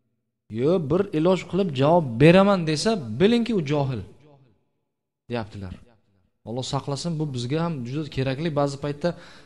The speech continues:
xayol qilamiz, savollar yarmidan bo'ladi-da bizda hamda. "Ha, shu narsani bilaman, hozir esimga kelib ketadi yo keldi", degan xayol bilan javob berishni boshlaymiz. Men bu narsalarni o'qib qo'rqib ketaman ba'zi paytda. Bilmaymanni bilish kerak.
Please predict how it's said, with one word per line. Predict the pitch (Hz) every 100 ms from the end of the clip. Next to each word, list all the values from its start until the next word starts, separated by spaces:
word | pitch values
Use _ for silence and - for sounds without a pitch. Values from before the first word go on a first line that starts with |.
| _
xayol | - 254 269 196 -
qilamiz, | 165 165 233 - - - 156
savollar | - 147 147 151 151
yarmidan | 139 160 170 156 170 190 185 170 - -
bo'ladi-da | 123 151 139 127 196
bizda | 170 123 117
hamda. | 110 117 160 - _ _ -
"Ha, | 120
shu | - 156
narsani | 147 135 147 139
bilaman, | 131 147 160 151 139 - -
hozir | 127 139
esimga | 131 135 147
kelib | 139 143 143
ketadi | 151 151 143
yo | 139 135
keldi", | - 170 147 135
degan | 143 151
xayol | 143 165 160 147
bilan | 147 170
javob | 127 139 147
berishni | 143 127 131
boshlaymiz. | 127 117 113 98 90 - _ _ _ _ _ _ -
Men | 139 139
bu | 151
narsalarni | 139 131 135 143 135
o'qib | 131 165
qo'rqib | 139 135 -
ketaman | 165 156 127 101
ba'zi | 98 98
paytda. | 95 92 - 98 _ 98 92 _ _ _
Bilmaymanni | 107 123 127 139 151 147 160
bilish | 127 -
kerak. | - 98